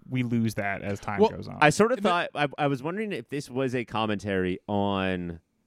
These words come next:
Speaker 2: like, the Clark Gables of the screwball comedies of, like, you guys know we were all looking at the bad guy and the girl, the Claudette
Speaker 3: Mm-hmm.
Speaker 2: Colbert. Like, they were the, the, you Clark Gables of these screwball comedies,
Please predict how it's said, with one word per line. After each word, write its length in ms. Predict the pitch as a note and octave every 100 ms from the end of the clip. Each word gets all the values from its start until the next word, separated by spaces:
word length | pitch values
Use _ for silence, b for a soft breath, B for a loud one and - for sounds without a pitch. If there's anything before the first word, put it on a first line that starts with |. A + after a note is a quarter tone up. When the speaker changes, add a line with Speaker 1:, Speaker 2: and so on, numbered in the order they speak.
| _ _ _
Speaker 2:
like, 120 | A#2+
the 80 | A2+
Clark 280 | - C#3+ -
Gables 540 | A2 G#2 A2+ G#2 G#2 -
of 400 | A2 G2 G2 F#2+ - _
the 100 | G#2+
screwball 440 | - - A2 G#2 G2
comedies 520 | G2 F#2+ F#2 F#2+ F2+
of, 100 | E2
like, 360 | F#2 F#2 E2 - b b b -
you 80 |
guys 200 | F#3 G#3
know 100 | B2+ C3
we 80 |
were 120 | A#2 A2+
all 120 | A2+
looking 240 | A2 A2
at 100 | G2
the 80 | G2+
bad 280 | E2+ A2 C3+
guy 360 | E3 E3 F#3 - _ _ _ -
and 560 | A#2+ A2 G#2+ G#2 F#2 F2+ _
the 80 | C3
girl, 340 | A2+ E2 - _ _
the 80 | -
Claudette 340 | - B2 A2 C3+
Speaker 3:
Mm-hmm. 80 | C#3+
Speaker 2:
Colbert. 380 | A#2+ G2 F2
Like, 260 | F2 F#2+ E2+
they 160 | A#2+ D3
were 140 | D3+
the, 180 | B2 A2+
the, 220 | A2+ A2+ G#2+ -
you 280 | G#2 C3 F#3
Clark 260 | - C#3 C#3
Gables 420 | A2 G#2+ D3 C#3
of 220 | - A2
these 160 | F#2+ G#2+
screwball 280 | - G#2 G#2
comedies, 460 | G2+ G2 B2+ C3